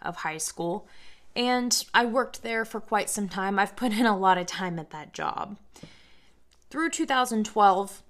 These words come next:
I hit my senior year of high school. That was in August, and I met the man that I'm currently with in September. The end of two thousand twelve wrapped up by me turning eighteen in December.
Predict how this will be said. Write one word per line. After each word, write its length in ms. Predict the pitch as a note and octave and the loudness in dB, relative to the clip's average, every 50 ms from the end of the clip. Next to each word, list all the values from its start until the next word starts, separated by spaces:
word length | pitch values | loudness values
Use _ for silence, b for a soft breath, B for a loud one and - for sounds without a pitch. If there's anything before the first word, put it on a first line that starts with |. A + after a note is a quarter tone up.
| - - _ - | -20 -6 _ 0
I 100 | F#3+ G#3+ | 0 0
hit 580 | G#3 F#3+ G#3 G3+ G3+ F3+ - - - - - - _ _ _ - | 0 -2 -2 -2 -2 -2 -2 -4 -6 -6 -8 -12 _ _ _ -2
my 160 | G3+ F#3+ G3+ | 0 2 2
senior 500 | G3 - - - - G#3+ G3 G3 F#3+ F#3+ | 2 0 -2 -4 -2 0 0 2 2 0
year 240 | F#3+ F3+ F3 E3 E3 | 0 0 0 0 -2
of 100 | D#3+ - | -2 -4
high 260 | - - - D#3+ D3 | -8 -10 -8 -6 -6
school. 560 | - - - - - - - D#3+ E3 F3 F3+ - _ _ _ _ _ _ _ | -4 -6 -6 -6 -8 -8 -10 -8 -10 -12 -14 -16 _ _ _ _ _ _ _
That 180 | - G#3+ G3+ F3+ | 4 4 4 4
was 180 | G3+ G#3+ G3+ G#3+ | 4 0 -2 -2
in 120 | G#3+ G#3 | -2 -2
August, 640 | - E3 E3 D#3 D3+ D#3+ E3 F3 - - - - b b b b b b b b _ | 0 0 -2 -2 -2 -4 -6 -6 -6 -8 -10 -10 b b b b b b b b _
and 340 | - A3 G#3+ G#3+ G#3+ G#3+ G#3+ - | -4 0 2 2 2 2 2 2
I 100 | - A#3 | 2 2
met 220 | A#3 A#3 A#3 A#3 A#3 | 2 2 0 0 -2
the 80 | A3+ | -4
man 280 | A3 A3 A3 G#3+ G#3+ G#3 | -2 -2 0 0 0 0
that 100 | F#3+ F#3+ | 0 0
I'm 160 | F#3+ F#3+ F#3 | 0 -2 -4
currently 420 | - - - A#3 A3+ G#3+ G#3+ G#3+ | -8 -4 -2 0 0 0 -2 -4
with 560 | G#3 F3+ F3 D#3+ D3+ D#3+ E3+ - - - - _ _ _ _ _ _ - | -4 -4 -2 -2 -2 -2 -4 -6 -12 -20 -20 _ _ _ _ _ _ -12
in 180 | F#3+ F#3 F3+ | -10 -8 -6
September. 800 | F3+ - - E3+ - - - - - - - - - - - - - _ _ _ _ _ _ _ _ b b b b b b b b b b b b b b b b b _ _ - - _ | -6 -6 -6 -6 -8 -8 -10 -10 -10 -10 -10 -10 -8 -8 -10 -10 -14 _ _ _ _ _ _ _ _ b b b b b b b b b b b b b b b b b _ _ -20 -12 _
The 120 | - B3 | -4 -2
end 140 | B3+ C#4+ D4 | -2 -2 -4
of 100 | D4 - | -6 -4
two 140 | - D#4 D4 | -4 -2 0
thousand 360 | - C4+ B3+ B3+ A#3 B3 A#3+ | 4 4 4 4 2 0 -2
twelve 440 | A#3 - A#3+ A#3 A3 A3+ A3 G3 G3 | -2 2 2 4 4 4 2 0 2
wrapped 300 | G#3 G#3 G#3 G#3 - - | 4 4 4 4 2 0
up 160 | F#3+ F3+ F#3 | -2 -2 0
by 120 | - G3 F#3+ | 0 0 2
me 160 | F#3+ F#3+ F#3 | 0 -2 -4
turning 340 | - - G3 F#3+ F#3+ F#3+ F3+ | -6 -8 -6 -6 -6 -6 -4
eighteen 560 | - G#3 G#3 G3 - - - G3 F3+ F3+ F3+ F3 | -2 -2 -2 -2 -4 -4 -2 -2 0 0 -2 -4
in 220 | - - F3 E3 | -4 -6 -8 -6
December. 720 | E3 E3+ F3 - - - E3 D#3 D3 - - - - F#3 | -6 -6 -6 -6 -6 -6 -6 -8 -6 -6 -6 -6 -8 -10